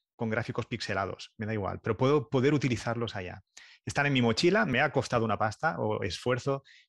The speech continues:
es parte de mi identidad, porque realmente son las cosas que amo o, o por las que yo estoy dispuesto a gastar dinero, y quiero interactuar con mis amigos, con quien sea, con ellas.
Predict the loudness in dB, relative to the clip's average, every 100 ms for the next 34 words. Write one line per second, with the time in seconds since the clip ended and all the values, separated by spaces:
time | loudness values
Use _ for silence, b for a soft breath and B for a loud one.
0 | -4 -2 0 2 4 4 4 2 0 0
1 | 0 -4 _ _ _ -6 -2 -2 -2 -4
2 | -2 0 2 0 2 2 2 0 0 0
3 | 0 2 0 2 2 2 2 0 -2 -2
4 | -2 0 0 -2 -2 -2 -2 -2 -2 -2
5 | 0 -2 0 2 0 -2 B B B -2
6 | -2 2 4 4 4 0 2 0 2 0
7 | 0 -2 -2 -2 -2 -2 0 0 2 2
8 | 2 -2 -6 -2 -2 -4 -10 -18